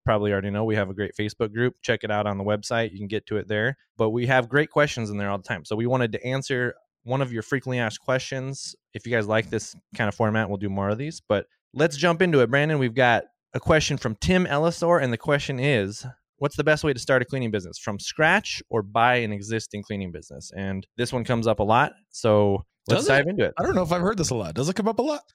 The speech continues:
Speaker 1: Well, it comes up a lot on the strategy calls that we do with, and I, I've seen it come up a few times in just emails and stuff like that. So,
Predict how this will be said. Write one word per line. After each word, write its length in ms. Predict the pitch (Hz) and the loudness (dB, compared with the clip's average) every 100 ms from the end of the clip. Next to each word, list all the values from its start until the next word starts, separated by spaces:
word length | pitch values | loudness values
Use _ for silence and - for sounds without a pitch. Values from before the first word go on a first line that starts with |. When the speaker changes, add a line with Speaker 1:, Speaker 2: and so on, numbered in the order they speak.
| _ _ | _ _
Speaker 1:
Well, 380 | - 113 143 175 160 | -4 4 6 6 4
it 80 | |
comes 280 | 143 175 160 | -2 -2 2
up 180 | 160 165 | 2 2
a 40 | |
lot 220 | 123 123 139 | 2 4 4
on 140 | 139 | 2
the 80 | 107 | -2
strategy 520 | - 113 120 135 143 | 0 4 4 2 -6
calls 320 | 147 143 147 | -2 -2 -2
that 80 | 151 | -4
we 100 | 151 | -4
do 220 | 147 147 | -2 -2
with, 200 | 147 147 - | -2 -4 -4
and 160 | 110 | -2
I, 120 | 107 98 | 0 0
I've 160 | 117 139 | 0 0
seen 200 | 160 143 | -2 -4
it 120 | 117 | -4
come 220 | - 113 | -2 0
up 180 | 110 104 | 0 -2
a 60 | 101 | -6
few 180 | 117 | -6
times 540 | 110 110 107 104 101 104 _ | -4 -2 -2 -2 -6 -10 _
in 100 | 101 | -14
just 200 | 98 101 | -10 -10
emails 420 | 104 98 95 95 | -8 -6 -6 -6
and 100 | 95 | -10
stuff 180 | 90 95 - | -12 -14 -14
like 120 | 90 | -16
that. 200 | 85 - | -16 -14
So, 260 | - 95 | -6 -6